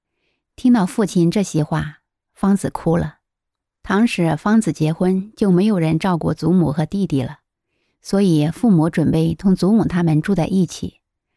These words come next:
这件事首先使芳子动了心。从父亲的经历来看，他一直认为结婚是可怕的，然而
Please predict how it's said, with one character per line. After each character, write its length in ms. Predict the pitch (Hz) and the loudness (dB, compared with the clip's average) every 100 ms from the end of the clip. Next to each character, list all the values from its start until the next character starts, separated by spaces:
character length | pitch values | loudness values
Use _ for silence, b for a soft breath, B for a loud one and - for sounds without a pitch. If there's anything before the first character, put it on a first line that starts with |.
| _ _ - | _ _ -6
这 120 | 240 | -2
件 220 | 208 165 | 0 -2
事 300 | - 175 147 | -2 -2 -2
首 200 | - 165 | -2 -2
先 240 | 165 214 | 0 -2
使 140 | 220 160 | 0 -2
芳 260 | - 180 | -2 0
子 180 | 196 143 | 0 0
动 140 | 135 170 | 0 0
了 140 | 143 | 0
心。 300 | - 151 156 _ _ _ _ _ _ _ | 0 -2 -2 _ _ _ _ _ _ _
从 200 | - 190 | -2 -2
父 140 | 196 240 | 0 -2
亲 180 | - | 0
的 120 | 165 151 | 0 0
经 200 | 202 214 | 2 4
历 120 | 214 | 4
来 180 | 151 135 | 2 -2
看， 320 | - 151 156 _ _ _ | -4 -6 -6 _ _ _
他 140 | - 190 | -6 -2
一 180 | - | 0
直 160 | 233 160 | 0 0
认 200 | 175 170 | 2 2
为 320 | 151 156 156 _ | 2 -2 -6 _
结 200 | 170 175 | -2 -2
婚 260 | - 220 | 0 0
是 160 | 220 - | 0 -4
可 160 | - | -6
怕 240 | - 185 175 | -6 -4 -6
的， 160 | - - _ _ _ _ _ - | -6 -12 _ _ _ _ _ -8
然 260 | 202 175 | -2 2
而 280 | 185 143 151 | 2 0 -8